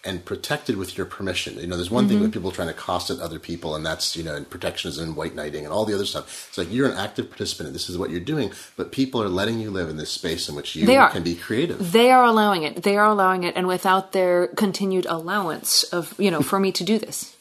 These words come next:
Speaker 2: It's really true. Like, it's, it's really, they, they permit it. And if I don't live in that awareness, I think I risk, um, a whole, uh, I don't know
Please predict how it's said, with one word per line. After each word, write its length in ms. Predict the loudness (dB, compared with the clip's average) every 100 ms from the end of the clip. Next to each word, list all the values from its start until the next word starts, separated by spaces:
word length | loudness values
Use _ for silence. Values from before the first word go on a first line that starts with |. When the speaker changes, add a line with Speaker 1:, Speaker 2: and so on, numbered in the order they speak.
| 2
Speaker 2:
It's 160 | 4 6
really 260 | 6 6
true. 240 | 4 4 6
Like, 200 | 6 6
it's, 180 | 4
it's 260 | 2 0 2
really, 280 | 2 6 4
they, 340 | 6 4 4
they 240 | 2 2 2
permit 340 | 2 4 4
it. 240 | 2 -4 -12 -18 -18 -18 -4
And 340 | 0 2 2 0
if 180 | 0 2
I 140 | 0
don't 360 | 0 -2 -2 -2
live 200 | -2 0
in 80 | -2
that 140 | -2
awareness, 380 | -2 -4 -4 -6
I 80 | -6
think 220 | -8 -6
I 60 |
risk, 400 | -4 -2 -2 -4 -4
um, 400 | -2 -2 -6 -10 -16 -2
a 200 | 2 2
whole, 400 | 0 -2 0 0 0
uh, 260 | 0 -2 -10 -10
I 200 | -6 -4
don't 100 | -2
know 160 | -4 -12